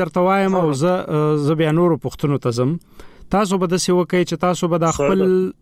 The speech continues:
Speaker 1: د دوه زره نهم کال راهیسې چې اول ځل تاسو ډاکټر ته تللي یې، د هغې ټولې نسخې که تاسو سره یې که نه، د دې عکسونه به واخلئ، پاک سوتره عکسونه به یې واخلئ، ښه؟ که چاته ووایئ چې ښه سم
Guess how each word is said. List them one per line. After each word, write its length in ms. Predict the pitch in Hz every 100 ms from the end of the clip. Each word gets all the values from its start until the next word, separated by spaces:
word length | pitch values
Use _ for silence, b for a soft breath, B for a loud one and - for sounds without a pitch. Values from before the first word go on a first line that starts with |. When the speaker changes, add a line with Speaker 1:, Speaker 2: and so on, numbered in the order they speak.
| - - -
Speaker 1:
د 100 | 165 151
دوه 100 | 180 175
زره 240 | 175 165 156
نهم 260 | 143 180 202 202 185
کال 260 | 180 175 170
راهیسې 340 | 160 151 170 165
چې 80 | - 143 147
اول 260 | 170 190 160
ځل 100 | 170 151
تاسو 320 | 165 147 147
ډاکټر 320 | 147 - 165
ته 80 | 156 139
تللي 240 | 170 170
یې، 100 | 165 143
د 20 | 139
هغې 180 | 143 156
ټولې 320 | 180 185 180 151
نسخې 280 | 143 - 165 160
که 40 | 151 156
تاسو 200 | 151 -
سره 120 | 147 165
یې 80 | 175
که 80 | 151
نه، 100 | 147
د 80 | 127
دې 80 | 143 143
عکسونه 340 | - 175 165 135
به 140 | 147
واخلئ، 340 | 165 - 165 151 185
پاک 180 | 190 -
سوتره 320 | 156 175 170
عکسونه 260 | - - 151
به 100 | 135
یې 60 | 139 135
واخلئ، 260 | 127 139 127
ښه؟ 120 | 196 208 B B B B B
که 360 | - 175 156 156 -
چاته 260 | - 180 170
ووایئ 440 | 175 196 185 170 165
چې 180 | 147 143 135 -
ښه 100 | - 160
سم 200 | - 180